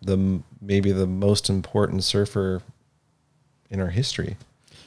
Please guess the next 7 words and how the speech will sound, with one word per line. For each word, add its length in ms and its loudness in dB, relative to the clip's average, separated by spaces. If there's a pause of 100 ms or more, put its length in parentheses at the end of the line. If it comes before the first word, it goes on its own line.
(160)
Some, 420 6
someone 360 8
could 160 6
argue 340 4
George 440 2
Freeth 440 0
maybe 360 0